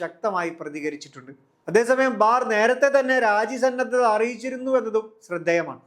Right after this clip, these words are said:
രാജിസന്നദ്ധത അറിയിക്കുക മാത്രമല്ല, ഒക്ടോബർ ഏഴിൻ്റെ വീഴ്ചയ്ക്ക് ആരൊക്കെയാണ് ഉത്തരവാദികളെന്ന് കണ്ടെത്താൻ ദേശീയ അന്വേഷണം പ്രഖ്യാപിക്കുമെന്നും അദ്ദേഹം പറയുകയുണ്ടായി. പക്ഷേ ഇപ്പോഴൊരു അന്വേഷണം പ്രഖ്യാപിച്ചാൽ അത് ഹമാസുമായുള്ള പോരാട്ടത്തിൽ നിന്നും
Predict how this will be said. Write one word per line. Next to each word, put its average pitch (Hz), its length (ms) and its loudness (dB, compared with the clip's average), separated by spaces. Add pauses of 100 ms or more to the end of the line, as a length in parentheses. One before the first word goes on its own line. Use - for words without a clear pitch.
(140)
രാജിസന്നദ്ധത 226 640 0 (100)
അറിയിക്കുക 226 400 0 (100)
മാത്രമല്ല, 220 420 2 (540)
ഒക്ടോബർ 302 440 4
ഏഴിൻ്റെ 277 300 0
വീഴ്ചയ്ക്ക് 240 380 -4 (100)
ആരൊക്കെയാണ് 269 560 0
ഉത്തരവാദികളെന്ന് 247 720 0
കണ്ടെത്താൻ 220 360 -2 (140)
ദേശീയ 226 400 -2
അന്വേഷണം 233 440 -6
പ്രഖ്യാപിക്കുമെന്നും 247 760 -2 (440)
അദ്ദേഹം 190 360 -2
പറയുകയുണ്ടായി. 165 600 -4
പക്ഷേ 190 220 0 (460)
ഇപ്പോഴൊരു 240 500 2
അന്വേഷണം 233 440 -2
പ്രഖ്യാപിച്ചാൽ 226 580 0
അത് 240 160 0
ഹമാസുമായുള്ള 233 640 -2 (100)
പോരാട്ടത്തിൽ 220 580 0
നിന്നും 233 200 -2